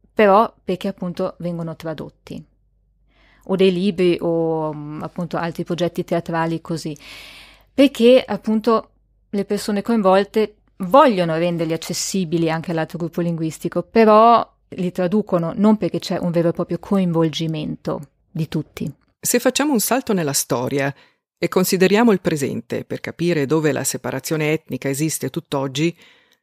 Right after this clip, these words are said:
Speaker 2: capiamo che il più delle volte le radici più profonde sono da cercare nelle istituzioni divise per gruppi linguistici,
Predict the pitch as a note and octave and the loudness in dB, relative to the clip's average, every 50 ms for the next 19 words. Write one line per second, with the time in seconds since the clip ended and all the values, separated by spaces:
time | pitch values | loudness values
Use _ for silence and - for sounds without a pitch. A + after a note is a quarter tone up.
0 | _ _ _ _ - F#3 - - F3+ D#3 D#3 E3 F#3 A3+ C4+ C#4 _ - A#3 A3 | _ _ _ _ -2 0 2 2 2 2 2 2 2 2 2 0 _ 2 2 2
1 | G#3+ G#3 G3+ _ - C4+ - B3+ A#3+ A#3 G#3 A3 B3+ - - A#3 G#3 G3 F3+ F#3 | 2 0 -4 _ -6 0 2 4 4 6 4 4 2 2 2 2 4 4 2 0
2 | F3+ G#3+ G#3 - - G3+ - _ - F#3+ - G3+ G3 - - C#4 C#4+ B3 G3 D#3 | -2 -2 -6 -4 -4 -4 -4 _ -10 -6 -2 -2 -2 0 0 0 0 2 0 2
3 | C#3 C3 C3 C3+ - - C#3+ C#3+ D3 C#3+ D3 - - D#3 - - F#3 F#3 F3 D#3+ | 0 0 0 0 -2 -4 -4 -4 -4 -6 -4 -4 -4 -6 -4 -4 -2 -2 0 -2
4 | D#3 D3+ D3+ D3 D3 D3+ D3 - _ _ - F#3 - - F#3+ - F#3+ F3+ - - | -2 -2 -2 -2 0 -2 -2 -4 _ _ -8 -8 -4 -6 -6 -4 -4 -6 2 4
5 | G3+ G3 F#3+ F3+ E3+ D#3+ E3 E3 E3+ E3+ - E3 C#3+ C#3 D3 D3 D3 - E3 D3+ | 4 4 4 2 2 -2 -2 -2 -2 -2 -2 -2 -4 -4 -8 -8 -4 -4 -4 -2
6 | D3 D3 D3 D3 C3+ - - - - - - - - - A#2+ - | -2 -2 -2 -4 -4 -6 -6 -10 -10 -10 -8 -8 -6 -6 -6 -8